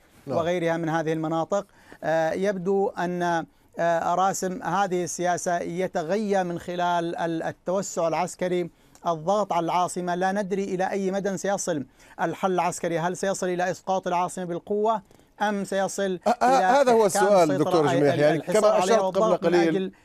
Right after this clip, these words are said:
Speaker 1: كما
Speaker 2: إنجاز
Speaker 1: أشرت
Speaker 2: الحل السياسي.
Speaker 1: أنه ال-، ال-، المسار السياسي الذي استمر في الكويت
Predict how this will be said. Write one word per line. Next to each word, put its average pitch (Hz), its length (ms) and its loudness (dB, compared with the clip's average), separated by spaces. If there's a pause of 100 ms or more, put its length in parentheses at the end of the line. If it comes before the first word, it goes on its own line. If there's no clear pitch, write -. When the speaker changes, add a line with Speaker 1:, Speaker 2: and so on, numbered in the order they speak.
Speaker 1:
كما 196 220 6
Speaker 2:
إنجاز 185 240 4
Speaker 1:
أشرت 180 100 -2
Speaker 2:
الحل 180 240 -2
السياسي. 151 540 -2
Speaker 1:
أنه 180 340 4
ال-، 175 220 0
ال-، 180 100 2
المسار 170 520 4
السياسي 135 760 0
الذي 156 220 -2
استمر 185 400 2
في 156 80 -8
الكويت 170 480 -2